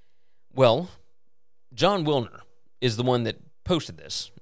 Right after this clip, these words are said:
and he did it on Twitter. He said, "Line movement, Pac-twelve survival, now a five-point favorite over Extinction, up from four and a half." He said, "The reason chances of more Big Ten expansion this cycle have diminished, we do not believe Ohio State supports additional moves,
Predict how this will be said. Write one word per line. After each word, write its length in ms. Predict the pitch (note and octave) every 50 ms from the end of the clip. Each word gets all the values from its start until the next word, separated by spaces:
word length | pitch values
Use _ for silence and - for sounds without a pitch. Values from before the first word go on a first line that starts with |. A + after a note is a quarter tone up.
| - -
and 120 | G#2 B2
he 100 | B2 B2+
did 160 | B2 B2 B2
it 60 | A#2+ B2
on 120 | A#2+ A#2+
Twitter. 320 | - - G#2+ F2 E2+ G#2
He 60 | A#2 A2+
said, 180 | - A2+ A2
"Line 300 | G#2 A2+ B2+ C#3 C3 B2
movement, 320 | A#2+ A#2 G#2 A#2 A#2 - -
Pac-twelve 440 | A#2+ B2+ A2 - - B2 A#2+ A2+
survival, 440 | - - A2 A2+ A#2 A#2+ A2+ A2 A2
now 260 | G#2+ A2 A#2 A#2 A2+
a 60 | G#2+ G2
five-point 720 | - - C3 C3+ C#3 C#3 B2 - - C#3 B2 A2 - -
favorite 320 | - C3 C3 C3 B2+ - -
over 180 | A#2+ G#2+ G#2
Extinction, 720 | G2 F#2 - - - E3 E3+ - - D#3+ D#3+ D#3 D#3+ D#3 - - -
up 240 | C#3+ D3+ D3 - - - -
from 420 | - - C#3 C3 B2+ B2+ B2+ B2 - -
four 400 | - - B2+ B2 B2 A#2+ - -
and 140 | A2+ G#2+ G2+
a 60 | F2
half." 520 | - - - C#3 A2+ G2 G2+ G#2+ - - - - - - - - - - - -
He 60 | D3
said, 180 | B2 D#3 C3
"The 80 | B2+ C3+
reason 380 | E3 G#3 G#3 F#3 E3 D#3+ D3 -
chances 420 | - D3+ D#3+ D#3+ D3+ E3 D3 B2
of 80 | B2 A#2+
more 240 | C3 C#3 C#3+ C#3+
Big 260 | C#3 A#2 C3 B2+ B2 -
Ten 280 | - B2 A#2 A#2 A2+ -
expansion 460 | A2+ - - - B2 A#2+ G#2+ - A2+
this 140 | A2+ G#2+ -
cycle 300 | - A2+ A2+ - A2+ G2+
have 180 | G#2+ G2+ G2 G#2
diminished, 420 | G#2 B2+ D#3+ E3+ E3 D#3 - - - - - - - - -
we 120 | - B2+
do 120 | B2 B2 A#2
not 240 | B2 C3+ C#3 B2+
believe 340 | C3+ C3+ C3 B2 A#2+ A#2 G#2
Ohio 280 | A2+ A2 A2+ A2+ A#2 A#2
State 320 | A2 - - A2 G#2+ -
supports 400 | - - G#2+ - A2 G#2+ G#2 -
additional 320 | A2+ G#2+ G#2+ G2 - A2 A2
moves, 480 | B2 D#3+ G3 G#3 G3+ G3+ F3 D#3+ -